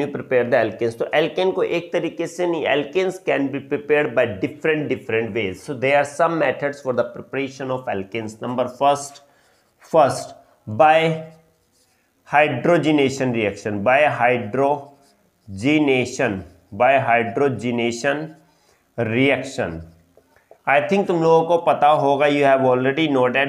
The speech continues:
what do you mean by hydrogenation reaction। You have already studied in class tenth। क्लास टेंथ में हाइड्रोजनेशन रिएक्शन के बारे में तुम लोगों ने पढ़ा होगा,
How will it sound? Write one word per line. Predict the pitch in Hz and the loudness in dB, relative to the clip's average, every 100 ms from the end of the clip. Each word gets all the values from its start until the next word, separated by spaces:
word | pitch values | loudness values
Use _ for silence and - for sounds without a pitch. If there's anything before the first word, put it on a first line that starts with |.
| 127 | 0
what | 120 113 | 0 0
do | 117 | -2
you | 113 | -2
mean | 127 | 0
by | 139 | 0
hydrogenation | 123 107 117 107 123 104 - 117 110 | -2 -2 -4 -4 -4 -4 -4 -4 -2
reaction। | 92 92 - 113 117 | -4 -4 -4 -2 -2
You | 123 | -2
have | 143 131 | -2 2
already | 123 117 113 143 | 2 2 -2 -4
studied | 127 120 110 117 110 | -4 -4 -2 -4 -6
in | 127 131 | -8 -4
class | 143 156 - | -4 -2 0
tenth। | 170 92 - - _ - | 0 0 -6 -20 _ -2
क्लास | 147 151 143 | 0 0 0
टेंथ | 117 127 | -2 0
में | 147 | 0
हाइड्रोजनेशन | 135 120 123 120 123 107 117 110 | 2 2 2 0 -4 -4 -8 -8
रिएक्शन | 107 101 110 107 | -6 -6 -8 -6
के | 120 | -4
बारे | 104 95 | -2 -4
में | 113 - | -6 -6
तुम | 127 113 | -6 -4
लोगों | 98 107 | -4 -4
ने | 139 | 0
पढ़ा | 196 196 | 4 4
होगा, | 180 135 90 80 | 4 4 0 -4